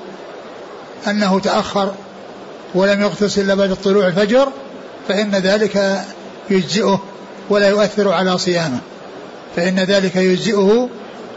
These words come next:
ولا يؤثر على صيامه. ف،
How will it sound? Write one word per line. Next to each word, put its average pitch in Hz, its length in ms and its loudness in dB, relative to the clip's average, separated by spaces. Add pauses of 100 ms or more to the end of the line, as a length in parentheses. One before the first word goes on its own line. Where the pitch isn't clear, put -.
ولا 202 220 6
يؤثر 202 600 4 (380)
على 190 300 2
صيامه. 175 760 0 (2250)
ف، 190 40 0